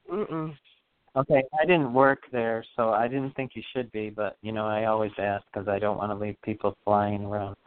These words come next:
Speaker 2: Um,
Speaker 1: Mm-hmm.
Speaker 2: okay, good. I felt like you were grounded. I didn't work on your head,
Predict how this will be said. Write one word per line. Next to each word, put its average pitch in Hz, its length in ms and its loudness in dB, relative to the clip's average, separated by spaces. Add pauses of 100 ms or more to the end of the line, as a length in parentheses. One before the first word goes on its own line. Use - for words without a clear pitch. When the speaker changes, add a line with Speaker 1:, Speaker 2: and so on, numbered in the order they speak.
(720)
Speaker 2:
Um, 107 360 4
Speaker 1:
Mm-hmm. 196 480 0
Speaker 2:
okay, 127 320 2
good. 120 260 2 (120)
I 131 40 -4 (140)
felt 143 220 2
like 139 200 2
you 147 60 0
were 139 120 0
grounded. 110 600 -4
I 107 80 -4
didn't 135 280 -6
work 117 280 -4
on 107 300 -6 (140)
your 104 360 -4
head, 104 360 0